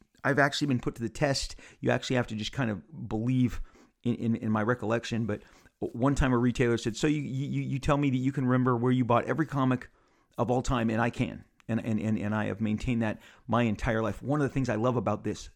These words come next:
Spinner Rack Twitter account, Rack Spinner, is that it recounts, it recounts for you, uh, the day, the month,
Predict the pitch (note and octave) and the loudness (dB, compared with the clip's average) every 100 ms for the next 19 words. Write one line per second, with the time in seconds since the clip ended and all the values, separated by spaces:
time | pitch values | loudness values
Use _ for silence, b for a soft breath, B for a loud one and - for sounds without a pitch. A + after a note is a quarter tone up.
0 | - - C#3 A2+ A2+ - - C#3 A2 F#2+ | -16 -2 2 4 2 0 0 2 2 0
1 | G#2 D2 _ - A#2+ A#2 - - B2 G2 | -4 -6 _ 4 4 4 0 -2 -2 -2
2 | B B B B B2 A#2+ B2 - A#2+ - | B B B B 0 4 2 2 -2 -2
3 | - G3+ - - - - - C3+ C3 B2 | 2 2 2 -6 -8 -8 -2 0 2 0
4 | - E3+ C3+ - - A#2+ G2+ F#2+ F#2+ b | 2 2 0 -4 0 2 2 0 -2 b
5 | b b b b A2 G#2+ - b b A2+ | b b b b 0 0 -4 b b -2
6 | G#2 C#3+ D3+ A#2 - G#2+ A2 C#3+ C3+ - | 4 8 8 6 2 -2 4 4 4 0